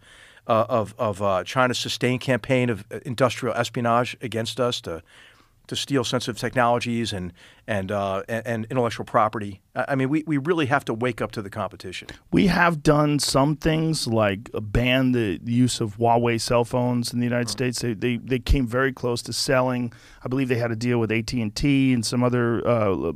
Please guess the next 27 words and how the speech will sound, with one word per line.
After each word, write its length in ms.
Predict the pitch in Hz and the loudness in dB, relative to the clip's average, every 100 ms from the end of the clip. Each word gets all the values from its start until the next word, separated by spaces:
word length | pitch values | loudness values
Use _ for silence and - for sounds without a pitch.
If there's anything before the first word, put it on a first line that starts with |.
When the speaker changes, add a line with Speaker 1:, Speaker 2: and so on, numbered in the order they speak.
| 76 - | -6 -6
Speaker 2:
providers, 720 | - 123 127 127 131 131 123 | 0 2 4 4 4 0 0
and 160 | 127 120 | -2 0
they 240 | 117 113 | 0 -2
decided 600 | 110 127 117 - 127 123 113 | -4 -6 -2 4 4 4 -2
to 60 | |
cut 220 | - 135 | 0 2
that 140 | 131 127 | 4 4
off 300 | 127 117 - 135 | 6 4 0 -2
at 160 | 127 | -2
the, 80 | 123 - - - | -4 -16 -20 -4
and 200 | 151 143 | 0 0
China's 680 | 127 170 220 254 180 110 - 123 | 2 4 6 6 4 0 -6 -6
phones 500 | - 170 233 123 98 | 4 6 6 4 4
are, 300 | 131 127 123 | 4 4 2
th-, 340 | 123 123 131 | -2 0 0
that's 200 | 131 135 | 0 2
the 100 | 165 | 4
other 100 | 202 | 4
thing 160 | 202 127 | 4 2
is, 140 | 113 | 4
like, 160 | 120 110 | 2 4
technologically, 960 | 175 175 123 110 147 202 165 117 110 | 2 2 0 4 6 4 2 0 0
they're, 340 | 101 123 123 110 | 2 2 2 0
they're 300 | 120 131 127 | 2 4 6
at 200 | 151 170 | 4 4
the 100 | 110 | 0
peak. 480 | - 196 208 - | 4 4 2 -4